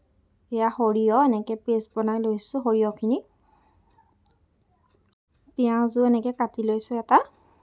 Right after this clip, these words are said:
বেছি নাই দিয়া, এটাই দিছোঁ। চজিনা খাই কোনে কোনে ভাল পায় জনাবচোন।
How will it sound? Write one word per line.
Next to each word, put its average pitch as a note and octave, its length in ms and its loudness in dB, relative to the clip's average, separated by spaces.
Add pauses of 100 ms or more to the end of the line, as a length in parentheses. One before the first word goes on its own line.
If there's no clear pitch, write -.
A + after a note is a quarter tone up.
(140)
বেছি A#3+ 300 0
নাই C#4 160 6
দিয়া, B3+ 160 4
এটাই A3+ 200 0
দিছোঁ। A#3 300 -4 (880)
চজিনা B3 500 4
খাই D4 240 -2
কোনে B3 240 2
কোনে A#3 240 0
ভাল B3 240 -2
পায় C4 220 2
জনাবচোন। A3 580 -2